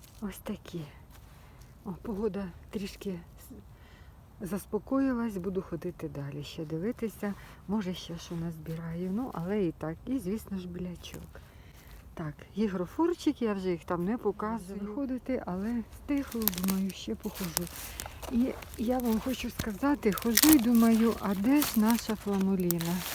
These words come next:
Speaker 1: Опеньок зимовий, ну не може бути. Щось я її бачила і вже тижня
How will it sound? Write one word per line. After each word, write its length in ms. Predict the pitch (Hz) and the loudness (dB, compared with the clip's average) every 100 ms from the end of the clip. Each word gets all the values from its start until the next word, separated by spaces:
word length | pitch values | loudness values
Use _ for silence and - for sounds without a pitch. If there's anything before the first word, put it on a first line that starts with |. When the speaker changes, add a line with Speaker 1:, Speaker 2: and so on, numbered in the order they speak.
| - - - - - - | -4 -6 -10 -16 -16 -4
Speaker 1:
Опеньок 540 | 185 - 220 220 202 180 | -2 2 6 6 6 2
зимовий, 520 | 190 180 175 165 170 180 | 2 2 4 2 2 4
ну 200 | 185 190 | 4 4
не 140 | 190 | 6
може 340 | 202 247 214 | 6 6 4
бути. 540 | 196 196 196 - 190 190 - - - - - | -2 0 0 0 -2 -2 -6 -12 -12 -14 -8
Щось 340 | - 208 - | -4 -4 0
я 60 | 208 | 2
її 400 | 196 196 208 208 - - - - - | 4 4 4 2 -4 -16 -8 2 4
бачила 600 | 262 311 - 269 254 262 233 - - - - - - - - - - - - | 4 4 2 2 4 2 2 -4 -8 -8 -6 -6 -6 -8 -10 -16 -16 -14 -4
і 120 | 208 | -2
вже 280 | 175 180 202 | -2 0 -2
тижня 520 | 190 185 180 180 170 | 0 -2 0 -2 -2